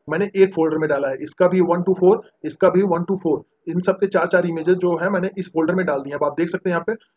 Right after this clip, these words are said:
इसका ये चार image हो गया, ये चार image हो गए और ये चार हो गए, ये चार हो गए। अब जो दो images बच गए हैं, उनको मैंने इस वाले folder में डाल दिया है सबका।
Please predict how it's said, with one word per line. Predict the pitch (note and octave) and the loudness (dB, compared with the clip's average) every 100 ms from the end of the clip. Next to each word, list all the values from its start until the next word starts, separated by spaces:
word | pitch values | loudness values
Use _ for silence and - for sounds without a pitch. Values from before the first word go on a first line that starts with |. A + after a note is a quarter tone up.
| - | -14
इसका | D3+ F#3 | -4 0
ये | E3 E3+ | 0 0
चार | F3 E3+ | 0 0
image | E3+ F3 F#3 | 0 0 0
हो | F3 | 0
गया, | F#3+ G3+ | 0 -2
ये | E3 E3 | -2 -4
चार | F3+ F3 E3+ | 0 0 0
image | E3+ E3+ | -2 -4
हो | E3 | -4
गए | F3 A#3+ _ _ _ - | -4 -6 _ _ _ -4
और | D#3 C#3 | -4 -4
ये | D3+ | -4
चार | F3 F3 E3+ | 0 2 2
हो | E3 | 0
गए, | F#3 A3 _ _ _ - | -2 -4 _ _ _ -4
ये | E3+ | -2
चार | E3+ C3+ | 0 -2
हो | B2+ | -4
गए। | C3 B2+ _ _ - | -10 -12 _ _ -6
अब | G3 | -2
जो | F3+ G3+ | 4 4
दो | - F3+ G3+ | 6 8 8
images | F3 E3+ G3 - | 4 2 0 2
बच | E3+ | 0
गए | F#3 E3+ | 2 -2
हैं, | D3 G#3 | -2 -4
उनको | F#3+ E3 E3 F#3 | -4 -4 0 2
मैंने | F3+ G3+ - | 0 -2 -4
इस | F#3+ | 0
वाले | F3 F3+ | 2 2
folder | F3 D#3 E3+ | 2 0 0
में | E3+ | 0
डाल | D#3 | 0
दिया | C#3 B2+ | -2 -6
है | |
सबका। | A#2+ D3 - A2+ - | -4 -4 -6 -14 -14